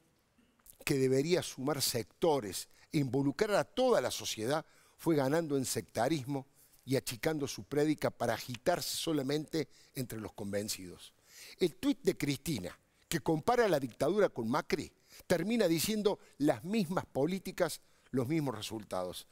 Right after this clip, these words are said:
Esa misma falta de respeto y banalización del tema utilizaron las esposas de Julio De Vido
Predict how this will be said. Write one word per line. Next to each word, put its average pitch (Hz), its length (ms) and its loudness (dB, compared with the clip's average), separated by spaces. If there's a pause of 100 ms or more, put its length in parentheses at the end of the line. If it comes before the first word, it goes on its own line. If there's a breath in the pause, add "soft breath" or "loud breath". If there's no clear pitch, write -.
(260 loud breath)
Esa 190 380 2
misma 151 340 0
falta 160 380 0
de 120 100 -2
respeto - 600 -4 (280 loud breath)
y 147 120 -4
banalización 165 1160 0
del 117 160 -6
tema 170 380 0 (460 soft breath)
utilizaron 143 600 0
las 123 200 0
esposas 135 480 -2
de 107 80 -6
Julio 156 320 0
De 117 160 0
Vido 139 340 2